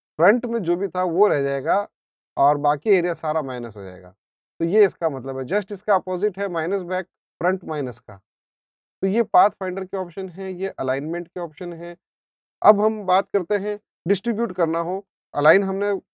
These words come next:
कई बार भी किया है। डिस्ट्रीब्यूट का मतलब होता है कि मल्टीपल ऑब्जेक्ट्स आपने बना रखे हैं ऐसे और सारे अलग-अलग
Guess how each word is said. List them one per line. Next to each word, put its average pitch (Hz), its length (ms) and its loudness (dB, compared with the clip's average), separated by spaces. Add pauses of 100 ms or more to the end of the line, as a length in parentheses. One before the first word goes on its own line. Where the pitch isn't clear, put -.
कई 170 140 2
बार 190 180 0
भी 202 120 -2
किया 180 240 -4
है। 196 160 -6 (360)
डिस्ट्रीब्यूट 214 460 0
का 226 100 0
मतलब 208 280 -2
होता 190 200 -4
है 196 140 -4
कि 196 120 -10
मल्टीपल 190 500 0
ऑब्जेक्ट्स 170 340 -2
आपने 170 240 -2
बना 147 240 -4
रखे 160 240 -6
हैं 156 200 -12
ऐसे 143 320 -10 (360)
और 147 160 0
सारे 170 280 2
अलग-अलग 185 460 2